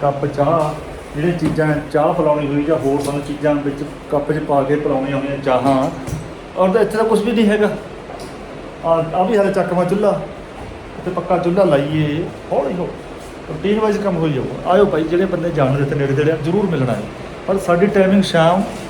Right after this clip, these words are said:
ਤੇ ਸੁਬਾਹ, ਰਾਤ ਰਾਤ ਇੱਥੇ ਦਿਨ ਦਿਨ ਪਿੰਡ ਹੁੰਦੇ ਨੇ। ਹੁਣ ਤਿੰਨ ਚੀਜ਼ਾਂ ਯਾਦ ਆ ਗਈਆਂ, ਇੱਕ ਤਾਂ ਹੱਥਾਂ ਪਰ ਗਲਵਜ਼ ਆ ਗਏ, ਜੋ ਪਾ ਕੇ ਫਿਰ ਸਫਾਈ ਹੋਊਗੀ। ਇੱਕ ਆ ਗਿਆ ਜੀ ਚੱਪਲਾਂ ਤਾਂ ਪਹਿਲਾਂ ਹੋਏਗੀ, ਚੱਪਲਾਂ ਲਿਖਣੀਆਂ।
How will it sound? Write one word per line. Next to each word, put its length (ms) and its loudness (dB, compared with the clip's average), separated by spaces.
ਤੇ 100 2
ਸੁਬਾਹ, 320 2
ਰਾਤ 220 4
ਰਾਤ 200 4
ਇੱਥੇ 180 2
ਦਿਨ 280 2
ਦਿਨ 140 2
ਪਿੰਡ 220 -2
ਹੁੰਦੇ 200 -4
ਨੇ। 220 -6
ਹੁਣ 180 4
ਤਿੰਨ 260 4
ਚੀਜ਼ਾਂ 260 4
ਯਾਦ 280 6
ਆ 80 6
ਗਈਆਂ, 240 -2
ਇੱਕ 140 -2
ਤਾਂ 140 2
ਹੱਥਾਂ 240 2
ਪਰ 100 0
ਗਲਵਜ਼ 380 2
ਆ 80 4
ਗਏ, 160 -2
ਜੋ 100 -2
ਪਾ 300 0
ਕੇ 100 -2
ਫਿਰ 200 0
ਸਫਾਈ 360 0
ਹੋਊਗੀ। 320 -2
ਇੱਕ 280 -4
ਆ 400 4
ਗਿਆ 220 -2
ਜੀ 320 -2
ਚੱਪਲਾਂ 340 -2
ਤਾਂ 80 0
ਪਹਿਲਾਂ 340 2
ਹੋਏਗੀ, 300 0
ਚੱਪਲਾਂ 300 -4
ਲਿਖਣੀਆਂ। 300 -2